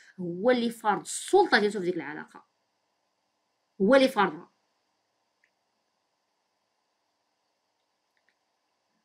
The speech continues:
ما تكررهاش، الله يسهل عليك اختي الك-، آه، اخي الكريم.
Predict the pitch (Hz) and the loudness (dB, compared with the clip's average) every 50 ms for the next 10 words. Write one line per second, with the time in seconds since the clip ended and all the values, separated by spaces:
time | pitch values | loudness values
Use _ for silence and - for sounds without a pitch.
0 | _ _ 190 190 - - - 208 190 185 175 170 180 190 202 - - 180 180 185 | _ _ -10 -10 -10 -10 -8 -8 -6 -6 -6 -8 -10 -10 -12 -12 -8 -8 -8 -8
1 | 185 - 190 180 165 160 165 175 - - - - 180 165 - _ _ _ _ - | -8 -8 -10 -8 -8 -8 -10 -14 -16 -20 -16 -14 -14 -14 -14 _ _ _ _ -20
2 | - - - - _ - - - - 190 175 - - 175 170 165 165 170 185 | -20 -20 -20 -20 _ -20 -20 -18 -14 -14 -14 -14 -14 -16 -16 -16 -16 -20 -20